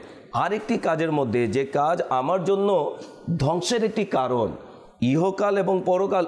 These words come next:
উভয়টি কিন্তু ধ্বংস করে দিচ্ছে, যে অন্যের গোপনীয় বিষয়াদির দিকে দৃষ্টি রাখা, আর শুধু দৃষ্টি রাখলাম না, পাওয়ার সাথে সাথে প্রকাশ করে দিলাম, হক প্রিন্ট মিডিয়ার মাধ্যমে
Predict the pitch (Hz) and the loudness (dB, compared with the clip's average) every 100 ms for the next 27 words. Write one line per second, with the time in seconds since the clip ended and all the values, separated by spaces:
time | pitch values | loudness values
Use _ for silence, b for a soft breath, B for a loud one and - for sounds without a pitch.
0 | 156 156 185 233 220 226 190 175 175 170 | 0 2 0 0 -2 0 0 0 -2 0
1 | 160 170 165 151 147 131 123 B B B | 0 2 0 0 0 0 0 B B B
2 | 110 135 127 135 151 175 135 127 - 165 | -2 0 0 0 2 0 2 0 0 0
3 | 170 135 117 - 175 165 147 127 131 175 | 2 0 0 0 0 2 0 0 0 0
4 | - B B - 95 101 147 - 220 175 | -2 B B -4 -2 0 -2 0 2 2
5 | 135 127 113 - B - - 160 165 127 | 0 0 -2 -4 B -6 -2 0 0 0
6 | 160 - 277 247 214 185 175 151 135 - | -2 0 0 2 0 0 2 2 0 0
7 | 143 160 151 - 190 226 - - 156 139 | 0 0 -2 -2 0 0 0 0 0 -2
8 | B B B - 160 160 190 - 175 156 | B B B 0 0 0 -2 0 0 0
9 | 135 147 139 127 B B B - 113 156 | 2 2 2 0 B B B -4 0 0
10 | 147 - - 165 175 160 135 147 147 135 | -2 -6 -2 2 2 2 2 0 2 2
11 | 120 131 127 110 | 2 2 2 -2